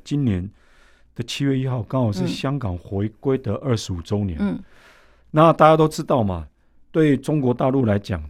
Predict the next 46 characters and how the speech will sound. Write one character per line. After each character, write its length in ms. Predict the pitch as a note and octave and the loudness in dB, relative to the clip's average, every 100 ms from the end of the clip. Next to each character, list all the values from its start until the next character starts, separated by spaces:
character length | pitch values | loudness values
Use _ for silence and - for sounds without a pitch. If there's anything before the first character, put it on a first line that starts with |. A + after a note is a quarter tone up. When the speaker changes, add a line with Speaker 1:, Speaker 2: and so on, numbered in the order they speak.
| - | -6
Speaker 1:
对 100 | C#3 | -4
中 220 | C#3 C3 | -2 -2
共 120 | B2 | -2
来 140 | G2 | -2
说， 260 | F#2 - G2+ | -4 -6 -6
Speaker 2:
嗯。 180 | C#3+ E3+ - | -6 -8 -10
Speaker 1:
逢 400 | - B2 B2 D#3+ | -4 0 2 2
五 240 | B2+ F#2 | 0 0
逢 340 | E2 - G2 A#2 | -2 -4 -2 -2
十 300 | - G2 G#2+ | -4 -6 -4
是 180 | - B2 | -6 -6
Speaker 2:
嗯。 200 | F3 D#3+ | -8 -8
Speaker 1:
必 180 | - D3+ | 0 2
须， 160 | A2 - - _ | 2 -4 -20 _
必 240 | - D#3 B2 | 4 6 8
然 200 | G#2 G2+ | 6 2
会 100 | B2+ | -2
庆 360 | A#2+ - B2+ F#2+ | -4 -4 -4 -4
祝， 180 | - E2 | -10 -10
Speaker 2:
嗯。 240 | G3 F3 - | -8 -8 -10
Speaker 1:
会 160 | - E3+ | -4 4
有 100 | C3+ | 6
一 120 | A#2+ | 6
个 100 | A#2+ | 2
相 340 | A2 - C3+ D3 | 0 0 0 0
当 220 | C#3+ C3+ | 0 0
的 80 | C3 | -2
规 320 | - - C#3 | -6 0 2
模 160 | B2+ F#2+ | 4 0
的 80 | F#2 | -2
仪 200 | F#2 G2 | -4 -6
式。 220 | - - | -4 -4
Speaker 2:
嗯。 140 | - - - - - - - | -4 -6 -10 -12 -10 -12 -8
Speaker 1:
哦， 220 | G#2 F2 - - - - | -6 -8 -10 -20 -18 -12
所 220 | - G3 | 0 4
以 80 | F3+ | 6
这 220 | - - | 4 4
一 100 | E3+ | 4
次 240 | C#3 - C#3 | 4 2 2
呢， 220 | A#2 A2 | 4 2
习 180 | - C3 | -4 -4
近 180 | D#3 | -2
平 140 | B2 A2+ | -2 -2
不 240 | - E3+ | 0 0
得 240 | C3+ A2+ G#2+ | 2 0 0
不 320 | - G#2+ | 0 -2